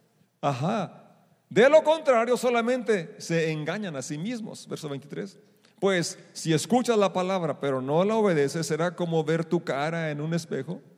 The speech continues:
Te ves a ti mismo, luego te alejas y te olvidas de cómo eres, que no eres tan guapo.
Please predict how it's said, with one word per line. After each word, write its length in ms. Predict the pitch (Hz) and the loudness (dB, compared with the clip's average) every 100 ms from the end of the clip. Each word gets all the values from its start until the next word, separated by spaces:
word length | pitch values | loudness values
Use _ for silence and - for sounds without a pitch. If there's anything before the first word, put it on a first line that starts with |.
| _ _ _ _ _ _ _ _ _ _ _ _ | _ _ _ _ _ _ _ _ _ _ _ _
Te 160 | - 104 | -6 -4
ves 300 | 120 147 170 | 0 -2 -2
a 60 | |
ti 200 | 156 185 | -4 -4
mismo, 340 | 170 170 185 - - - _ _ - | -2 -2 -4 -10 -18 -20 _ _ -6
luego 360 | 120 135 160 160 | -2 0 0 0
te 100 | 170 | 0
alejas 500 | 156 147 - 165 - | 0 -2 -6 -10 -8
y 120 | 139 | -6
te 100 | - | -2
olvidas 340 | 117 147 147 | -2 0 -2
de 140 | 117 98 | -6 -6
cómo 240 | 135 156 | -6 -6
eres, 260 | 208 156 - | -6 -10 -12
que 100 | 113 | -8
no 100 | 127 | -8
eres 120 | 139 | -8
tan 160 | 131 120 | -10 -10
guapo. 220 | - | -10